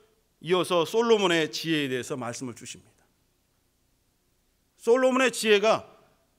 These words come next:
온 세-, 세계에 펴져 있기 때문에 그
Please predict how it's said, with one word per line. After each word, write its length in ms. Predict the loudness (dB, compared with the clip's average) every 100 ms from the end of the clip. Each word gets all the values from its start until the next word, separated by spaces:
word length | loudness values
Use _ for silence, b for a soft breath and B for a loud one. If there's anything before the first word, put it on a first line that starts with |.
| _
온 300 | 4 4 4
세-, 320 | 2 2 2
세계에 600 | 2 0 2 4 4 2
펴져 260 | -2 -4 -2
있기 240 | -4 -8
때문에 400 | -8 -8 -6 -8 -12 _ _ _ _ _ _ _ _ -10
그 360 | -2 0 0